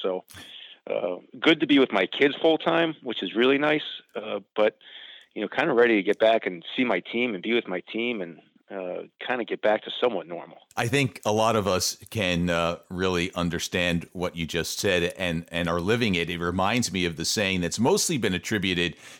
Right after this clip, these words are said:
Speaker 2: to when Howard Cosell, and the younger people who are listening will have to do a Google search, but when Howard <laughs> Cosell, the great broadcaster for A B C, retired, his wife said, "I married Howard for better or for worse,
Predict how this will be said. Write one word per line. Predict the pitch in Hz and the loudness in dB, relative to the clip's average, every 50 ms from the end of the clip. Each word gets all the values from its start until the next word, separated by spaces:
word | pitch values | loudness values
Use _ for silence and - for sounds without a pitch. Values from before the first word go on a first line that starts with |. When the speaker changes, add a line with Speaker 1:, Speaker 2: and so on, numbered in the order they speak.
| _ | _
Speaker 2:
to | - 110 | -2 -2
when | 107 90 | 0 0
Howard | 85 85 113 117 120 117 113 101 - | 0 0 0 2 2 2 0 -2 -2
Cosell, | - 95 87 - - 110 98 90 85 | -2 -2 -2 0 0 2 2 2 0
and | 76 73 80 | 0 -2 -2
the | |
younger | 80 82 90 90 98 85 92 87 | -2 0 0 0 0 -2 -4 -6
people | - - 85 78 - 82 78 76 | -6 -8 -8 -6 -4 -6 -6 -4
who | 85 78 | -4 -6
are | 78 | -4
listening | 76 80 76 - - 80 73 76 | -4 -4 -4 -4 -6 -6 -6 -6
will | 78 73 | -8 -6
have | 71 87 78 - | -4 -6 -6 -6
to | - 67 | -10 -8
do | 65 85 76 | -6 -4 -4
a | 71 69 | -4 -6
Google | 82 87 87 85 78 | -6 -6 -6 -6 -8
search, | - - 76 69 67 - - | -8 -6 -8 -8 -8 -8 -4
but | 82 78 - - - - - | -4 -4 -4 -6 -16 -18 -6
when | - 98 92 | -4 -2 0
Howard | 85 113 123 127 127 113 | 0 2 2 2 2 0
<laughs> | - | 0
Cosell, | - 113 104 98 - - 120 113 113 101 87 | 0 0 2 2 2 2 2 2 2 2 0
the | 95 | 0
great | - 101 98 95 92 | 0 0 -2 -2 0
broadcaster | - 98 90 92 101 - - 101 92 85 - - - 90 76 | 0 0 0 0 0 -2 -4 -2 -2 -2 -2 -4 -4 -6 -6
for | - 87 82 | -4 -2 -2
A | 82 87 | -2 -2
B | 82 85 80 | -4 -4 -4
C, | - - 92 82 | -2 -2 -2 -4
retired, | 73 78 78 - - 107 107 104 95 92 85 | -4 -6 -6 -4 -2 0 0 2 0 0 0
his | 90 87 80 - | -2 -6 -4 -2
wife | 92 90 90 85 | 0 0 0 0
said, | - - 98 87 85 - - - - - - | 0 0 0 0 0 -2 -4 -16 -20 -10 -6
"I | 80 85 90 | -2 0 2
married | 95 104 110 120 135 143 156 156 143 123 - _ _ | 2 2 2 2 2 2 2 0 -2 -4 -12 _ _
Howard | - - 117 113 110 107 107 110 107 98 - | -10 -4 0 2 2 4 4 2 2 0 -4
for | - - 87 | -8 -8 -6
better | 73 67 67 - 92 95 98 110 120 117 110 - _ _ _ _ _ | -6 -6 -2 0 2 2 4 2 0 0 -2 -6 _ _ _ _ _
or | 101 101 | -4 -4
for | - - 113 104 | -2 -2 -2 -2
worse, | 90 85 80 82 80 - - - | 0 0 0 0 -2 -4 -6 -12